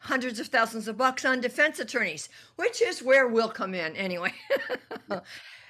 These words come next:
Speaker 1: Hey, Andrew, any other thoughts about the, the Dave Chappelle thing? He handled it really coolly, didn't he? Talk to us about that.
Speaker 2: Yeah, you know, I think he had to, uh, he stay the course. You know, he still had the rest of the show to, to continue. This show was a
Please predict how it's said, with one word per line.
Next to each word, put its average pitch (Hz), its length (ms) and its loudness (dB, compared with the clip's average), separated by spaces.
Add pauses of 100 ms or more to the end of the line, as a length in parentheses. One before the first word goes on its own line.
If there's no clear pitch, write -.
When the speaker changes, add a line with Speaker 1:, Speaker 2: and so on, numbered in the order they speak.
Speaker 1:
Hey, 330 240 4
Andrew, 320 220 2
any 330 260 2
other 330 180 2
thoughts 311 380 2
about 254 340 2
the, 254 180 4
the 233 160 0
Dave 254 260 2
Chappelle 247 520 0
thing? 196 280 -2 (120)
He 262 240 -2
handled 453 380 2
it 247 180 2
really 254 320 2
coolly, 240 480 -2
didn't 214 300 -4
he? 302 100 -6
Talk 277 260 -4
to 240 80 -4
us 226 120 -4
about 190 260 -2
that. 151 300 -2 (480)
Speaker 2:
Yeah, 294 460 6
you 185 140 0
know, 240 160 4
I 202 140 6
think 277 320 -6
he 254 220 -10
had 226 220 2 (120)
to, 226 240 -6
uh, 220 300 2 (340)
he 175 220 -14
stay 208 260 0
the 208 80 2
course. - 420 -2
You 143 120 0
know, 170 160 2
he 165 120 -10
still 190 200 -2
had 185 140 -4
the 165 80 -4
rest 160 200 -2
of 160 60 -8
the 147 60 -6
show 147 260 0 (140)
to, 143 220 -4
to 131 100 -6
continue. 139 520 -6
This 139 140 -6
show 170 200 0
was 170 160 -4
a 147 120 -2